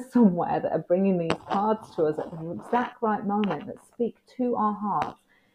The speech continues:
and that make us feel that we matter beyond perhaps what we've been previously informed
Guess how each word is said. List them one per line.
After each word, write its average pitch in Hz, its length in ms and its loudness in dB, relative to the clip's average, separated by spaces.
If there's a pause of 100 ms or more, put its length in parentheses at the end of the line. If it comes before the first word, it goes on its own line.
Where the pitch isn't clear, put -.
(140)
and 185 120 0
that 180 120 -2
make 220 280 2
us - 160 -14 (120)
feel 196 480 0 (480)
that - 100 -2
we 185 140 2
matter 196 480 -2
beyond 170 400 -4
perhaps - 400 -12
what - 140 -2
we've 170 180 -8
been 165 160 -2
previously 160 580 -6
informed 156 520 -4